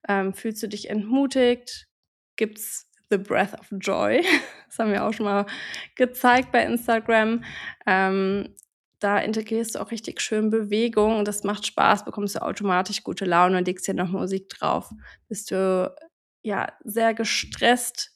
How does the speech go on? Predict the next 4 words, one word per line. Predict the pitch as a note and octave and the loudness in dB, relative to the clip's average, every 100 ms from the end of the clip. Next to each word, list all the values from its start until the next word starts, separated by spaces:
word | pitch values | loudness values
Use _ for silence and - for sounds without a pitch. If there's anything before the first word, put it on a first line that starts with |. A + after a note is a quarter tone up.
| _ | _
gibt's | A3 G#3+ - - - _ - | -4 -4 -8 -10 -12 _ -2
entspannende | A3+ - - F#3+ G3 G3+ F#3+ G3 F#3 F3+ F3 F3 - | 0 0 2 4 6 4 2 2 2 2 0 -2 -2
Atemtechniken. | - E3 G#3 G3 F#3+ - - | -2 -2 -4 -6 -8 -8 -6
Es, | G#3 - | -6 -8